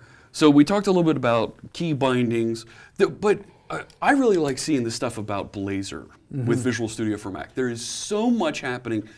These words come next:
Speaker 1: with this framework. The excitement in the dot net community is, uh, palpable.
Speaker 2: It is. It really is. It's, it's, um, it's really cool to have the option, you know, and it's like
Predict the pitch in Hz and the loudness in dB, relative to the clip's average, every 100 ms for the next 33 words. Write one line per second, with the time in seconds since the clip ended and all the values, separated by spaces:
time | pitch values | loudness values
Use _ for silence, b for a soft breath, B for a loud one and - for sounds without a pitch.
0 | B - 120 139 127 - 107 101 95 123 | B -6 -2 -2 -4 -6 -4 -4 -4 -2
1 | 120 - 190 254 190 175 139 123 113 123 | -2 -4 -4 -4 -2 -2 -2 -2 0 -2
2 | 117 117 - 120 120 117 117 113 120 113 | 0 -6 -4 -4 -2 -2 -2 -2 -2 -4
3 | 110 107 104 101 98 95 b b _ 156 | -4 0 0 0 -2 -6 b b _ -4
4 | 202 - - - 151 147 123 - - 156 | -2 -6 -10 -8 0 4 2 0 -10 -2
5 | 156 175 170 156 - 202 - 170 190 151 | 4 6 8 6 4 0 0 -6 -4 -4
6 | - 185 147 135 - b b b b b | 0 0 0 -2 -8 b b b b b
7 | b b b b b - 165 165 202 269 | b b b b b -6 -6 -2 0 0
8 | 262 - 208 185 165 135 151 127 131 120 | -2 -2 0 2 0 0 0 0 -6 -4
9 | 120 - 131 127 143 156 185 175 175 165 | -6 -4 -4 0 2 2 0 -4 -2 0
10 | 170 147 - | 4 4 2